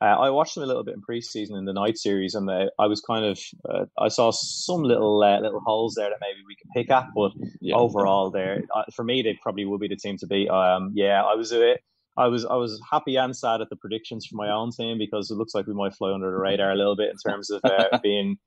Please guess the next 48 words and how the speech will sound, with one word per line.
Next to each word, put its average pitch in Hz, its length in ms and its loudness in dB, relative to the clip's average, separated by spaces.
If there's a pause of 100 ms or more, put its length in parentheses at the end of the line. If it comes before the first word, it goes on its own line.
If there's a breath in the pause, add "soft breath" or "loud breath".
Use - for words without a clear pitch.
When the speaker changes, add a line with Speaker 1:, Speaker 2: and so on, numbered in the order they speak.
Speaker 1:
mid-table 113 560 4
or 104 80 6
below, 104 360 4
but - 100 -4
that's - 260 -4
fine. 113 320 -6 (120)
Um, 98 460 -4 (460 soft breath)
but 110 60 4
yeah, 107 200 6
no, 107 120 0
I, 113 420 2
I 113 80 -4
think, 117 160 -6 (100)
I 117 40 -8
think 127 180 -10
Quins 113 340 -6 (100)
have, 110 140 -6 (260)
have 101 200 -4
done 107 200 0
well. 101 360 4
They 117 160 4
also 127 260 2
benefit 98 500 -8
from 101 120 -10
the 101 60 -10
fact 104 280 2
that 98 120 -4
they've 92 160 -4
got 104 120 0
a 98 40 0
strong 98 340 -2
state 98 360 -4
set 98 220 -2
up, 95 140 0
and 98 100 -2
they 98 80 0
get 110 200 0
players 104 380 2
who 101 160 -4
stay 98 260 -2
at 92 60 -4
the - 60 -8
club 101 220 -2 (100)
for 98 80 -4
quite 101 240 2
a 101 60 4
long 101 200 4
time. 98 380 0